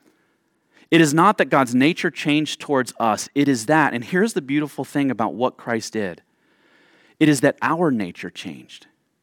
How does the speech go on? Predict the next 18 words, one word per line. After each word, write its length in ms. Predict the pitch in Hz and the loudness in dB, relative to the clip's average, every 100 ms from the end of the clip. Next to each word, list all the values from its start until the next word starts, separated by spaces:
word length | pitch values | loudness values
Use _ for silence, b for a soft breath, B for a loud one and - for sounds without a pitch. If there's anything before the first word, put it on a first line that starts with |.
| _ _ _ _ _ _ _ _ _ _ _ _ _ _ _ _ _ - | _ _ _ _ _ _ _ _ _ _ _ _ _ _ _ _ _ -2
We 240 | 151 214 | 2 2
come 340 | - 185 170 147 | 0 -2 -2 0
guilty, 500 | 139 151 - 98 - | 0 0 -4 -10 -6
and 120 | 127 | -2
because 480 | 135 - 170 196 180 | -2 -4 0 2 2
of 120 | 139 | 0
what 140 | 131 | -2
Jesus 500 | 110 139 180 165 170 | -2 -4 -2 -2 -4
has 180 | 139 110 | -4 -6
done 300 | 104 139 160 | -2 0 0
for 240 | - 135 - | -2 -6 -2
us, 320 | 139 131 - | -2 -2 -6
we 360 | 110 156 175 | -6 -4 -2
are 200 | - 131 | -2 -6
told 400 | 120 - 151 147 | -6 -8 -6 -4
that 140 | 123 - | -6 -4
we 300 | 131 156 165 | -2 -2 -2
are 260 | 123 127 117 | 0 2 0